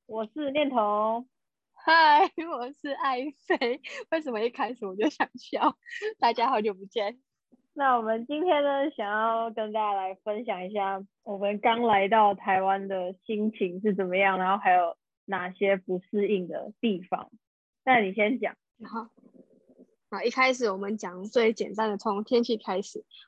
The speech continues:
Speaker 2: 我觉得天气的部分，像印尼、马来西-，马来西亚应该也是一样吧，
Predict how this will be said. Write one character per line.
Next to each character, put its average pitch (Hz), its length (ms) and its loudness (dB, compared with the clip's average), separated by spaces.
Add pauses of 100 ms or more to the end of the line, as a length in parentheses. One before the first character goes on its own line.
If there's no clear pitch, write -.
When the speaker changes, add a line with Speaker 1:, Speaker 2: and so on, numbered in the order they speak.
Speaker 2:
我 208 80 2
觉 214 120 4
得 208 200 6
天 233 260 0
气 233 180 0
的 202 80 4
部 208 280 0
分， 208 320 -6 (220)
像 226 440 0
印 285 180 0
尼、 208 120 6
马 202 100 2
来 202 100 -2
西-， - 140 -14
马 254 100 2
来 254 80 2
西 - 80 -10
亚 320 60 -6
应 330 60 -12
该 330 100 -2
也 240 80 -2
是 226 100 -6
一 - 80 -4
样 202 180 0
吧， 226 100 -8